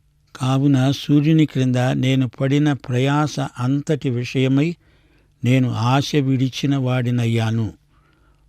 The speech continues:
ఒకడు జ్ఞానముతోనూ, తెలివితోనూ,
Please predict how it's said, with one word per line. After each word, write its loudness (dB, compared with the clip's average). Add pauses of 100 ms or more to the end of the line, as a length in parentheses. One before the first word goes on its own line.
(180)
ఒకడు -2 (380)
జ్ఞానముతోనూ, 2 (380)
తెలివితోనూ, 2